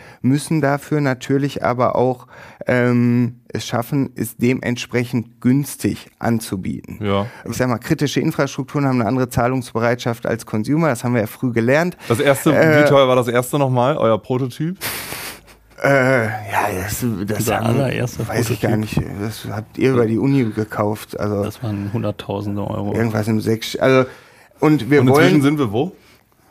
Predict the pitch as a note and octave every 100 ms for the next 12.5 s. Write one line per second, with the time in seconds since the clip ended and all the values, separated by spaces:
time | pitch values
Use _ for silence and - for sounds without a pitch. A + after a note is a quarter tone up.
0 | _ D3 C3+ C3+ C3+ C3+ C3 B2 A2 G2+
1 | G2+ G2 G#2+ A#2+ B2 A#2+ - - G#2+ G#2+
2 | G#2+ - G2+ G2 G2+ G2+ G#2+ A2 A2+ -
3 | C3 A#2 - - - - A#2+ - A2+ -
4 | _ - D3+ C3+ C3+ - A#2 C#3 C#3+ -
5 | C3 B2 B2 D#3+ D3 _ B2+ B2 B2 G2+
6 | G#2+ - B2 A#2+ A#2+ B2 A#2+ B2 G1+ -
7 | - - - - C3+ A#2+ - B2 C3+ -
8 | C#3 B2+ C3+ A#2+ C#3 B2+ C3+ B2 B2+ B2+
9 | B2 - - - - A2+ A#2 B2+ B2 -
10 | B2 A#2+ A#2 C3 C3 B2 C3+ C3 B2 A#2+
11 | A2+ B2+ A#2+ A#2 A#2 A2 G#2+ - B2 D3
12 | E3+ - F3 E3+ E3+